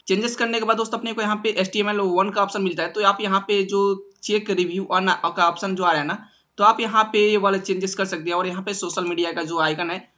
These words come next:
तो आप यहाँ से चेंज कर सकते हैं। अब यहाँ पे Facebook पे क्लिक करेंगे तो यहाँ पे अपना Facebook का जो भी पेज है आप उस पेज को लिंक आप यहाँ पे डाल दीजिए, Twitter का लिंक आप यहाँ पे डाल दीजिए।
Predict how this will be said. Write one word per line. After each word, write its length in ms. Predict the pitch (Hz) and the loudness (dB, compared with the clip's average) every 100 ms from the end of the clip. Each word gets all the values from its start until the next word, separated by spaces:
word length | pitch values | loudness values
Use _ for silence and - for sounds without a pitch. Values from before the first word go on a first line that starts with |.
| _ 196 | _ 0
तो 60 | |
आप 160 | 202 208 | 0 2
यहाँ 220 | 196 190 | 0 0
से 100 | 190 | -2
चेंज 380 | 196 190 175 175 | -2 0 0 -2
कर 100 | 160 151 | -4 -4
सकते 260 | 147 139 | -6 -6
हैं। 160 | 139 135 - _ _ | -6 -8 -10 _ _
अब 120 | 165 | 0
यहाँ 120 | 202 226 | 0 0
पे 100 | 240 | 0
Facebook 380 | 202 190 208 202 | -2 -2 -6 -4
पे 80 | 202 | -2
क्लिक 220 | 196 196 | -2 2
करेंगे 280 | 196 170 190 | 0 0 -2
तो 120 | 196 | -2
यहाँ 220 | 185 196 | 0 0
पे 120 | 202 | 0
अपना 260 | 190 196 196 | -2 -2 -2
Facebook 320 | 185 175 196 | -4 -4 -4
का 80 | 190 | -4
जो 180 | 165 180 | -2 -4
भी 100 | 185 | -4
पेज 300 | 185 190 180 | 0 0 2
है 140 | 175 170 - - 170 | -2 -6 -14 2 4
आप 160 | 202 233 | 4 0
उस 120 | 226 - | -6 2
पेज 200 | 196 190 | 2 2
को 260 | 196 196 190 190 | 0 4 4 2
लिंक 300 | 180 196 190 | 2 -2 2
आप 160 | 175 180 | 0 0
यहाँ 200 | 185 180 | -4 -2
पे 100 | 196 | 2
डाल 160 | 175 165 | 2 2
दीजिए, 220 | 156 165 | -2 -4
Twitter 320 | 165 165 185 | -4 -2 -2
का 80 | 185 | -2
लिंक 240 | 180 180 | -2 0
आप 140 | 165 165 | 0 0
यहाँ 140 | 160 | -6
पे 120 | 175 175 | -4 -2
डाल 140 | 156 | -2
दीजिए। 300 | 156 190 | -2 -6